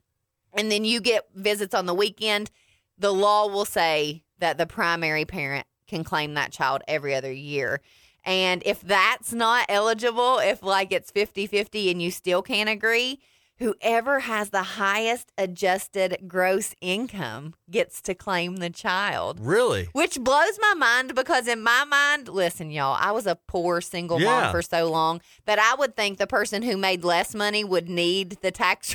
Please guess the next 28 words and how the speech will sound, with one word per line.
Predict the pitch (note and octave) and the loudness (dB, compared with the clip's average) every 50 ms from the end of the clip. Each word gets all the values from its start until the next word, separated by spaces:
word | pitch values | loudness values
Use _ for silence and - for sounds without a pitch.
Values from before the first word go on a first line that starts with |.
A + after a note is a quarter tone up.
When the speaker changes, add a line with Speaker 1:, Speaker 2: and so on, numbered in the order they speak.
| A4 A4+ | -8 -2
Speaker 1:
<laughs> | - | 0
return | - G4+ C5+ C5+ - A#4 - G4+ G#4 G4 G#4 B4 G#4+ F4 | 4 4 4 4 2 2 2 4 4 4 2 2 0 -2
more. | D#4+ C4+ C#4+ D4+ D#4 D#4+ F4 F#4 F4+ G4 G4 - - - - _ | 0 2 2 4 4 4 2 0 -2 -4 -10 -14 -16 -20 -20 _
But | - B3 C4 C4 | -2 0 2 4
I | C4 B3+ | 4 2
guess | B3 A3 A3+ B3 C4 C#4+ F#4 F4 - - - _ _ _ - E3+ G3 G#3+ | 2 0 0 2 2 2 0 -2 -6 -12 -20 _ _ _ -18 -16 -4 -2
because | G#3+ - G#3+ - D#4 A#3 A3 | -2 -2 0 0 0 0 2
they | A3 A#3 A3+ | 2 0 0
have | C#4 C#4 G#3 G3 E3 F#3+ | 2 2 0 0 -2 -4
need | F#3+ G#3+ G#3 G3+ F#3 | -4 -2 -2 -2 -2
the | F#3 F3+ | -4 -4
tax | - B3 G#3 E3+ - - - - _ | 0 0 0 0 0 -2 -12 -20 _
break | _ F3+ D#3+ G3 G#3 G3 G3 F3+ C#3+ B2+ C#3 C3 _ - _ _ _ _ _ _ _ _ _ _ | _ -14 -6 0 2 2 2 2 0 -2 -6 -8 _ -20 _ _ _ _ _ _ _ _ _ _
is | - F3+ F3+ F#3 | -2 -2 -2 -2
why | G3 F3+ E3+ D#3+ D#3+ D#3+ | 0 0 2 2 2 2
they | D#3 D#3+ D#3 D#3 D#3 | 2 0 0 0 0
get | E3 F3 D#3+ D#3 D3+ D3 C3 - _ - - _ - | 0 0 2 2 4 2 0 -2 _ -16 -20 _ -12
to | G3 E3+ | -12 -10
claim | - F#3+ D#3 D3+ D3 C#3+ | -6 -4 -4 -4 -4 -6
the | C#3+ C#3+ | -8 -10
kids. | C3+ - C3+ A#2+ B2+ - - - | -8 -6 -4 -4 -4 -4 -6 -6
But | - D#3+ - | -4 -2 0
yeah, | E3 E3+ D3+ | 2 0 0
so | D#3 - G3+ F#3+ | 2 2 0 0
if | G3 - | 0 0
you | A#3+ E4 A4 | -2 -2 -2
can't | - - E4+ C#4+ E4+ D4+ - D4 | 0 0 0 2 2 2 0 -2
agree, | F#4 C#4+ D4+ F4 F#4+ F#4+ G4+ G4 F#4+ F#4+ | -2 0 0 0 2 4 4 2 2 0